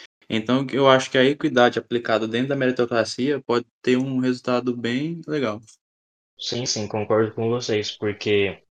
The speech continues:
Speaker 2: a equidade presume em ter coisas iguais pra todo mundo, né?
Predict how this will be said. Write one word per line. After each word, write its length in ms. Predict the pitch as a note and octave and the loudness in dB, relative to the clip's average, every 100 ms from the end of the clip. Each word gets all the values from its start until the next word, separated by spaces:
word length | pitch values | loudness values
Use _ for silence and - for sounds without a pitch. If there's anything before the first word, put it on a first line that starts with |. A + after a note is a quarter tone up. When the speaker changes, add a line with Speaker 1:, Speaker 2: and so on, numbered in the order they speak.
| _ _ - | _ _ 0
Speaker 2:
a 140 | A2 | 2
equidade 640 | A2 - - G#2 G#2+ A#2 B2 | 2 2 6 6 6 2 0
presume 640 | A#2+ A#2 A2+ A2 A2 A2+ A2 | 4 4 6 4 4 2 0
em 140 | A#2+ | -4
ter 360 | A2+ A#2+ A2 A2 | 0 2 2 2
coisas 400 | - A#2+ A#2 A#2+ | 2 4 4 2
iguais 340 | C3+ A#2 A2+ | 4 4 2
pra 180 | - A2+ | 0 -2
todo 260 | A2 B2+ C3 | 0 0 0
mundo, 420 | B2 G#2+ G2+ G2 | 0 0 -2 -2
né? 240 | F#2+ F#2 | -4 -6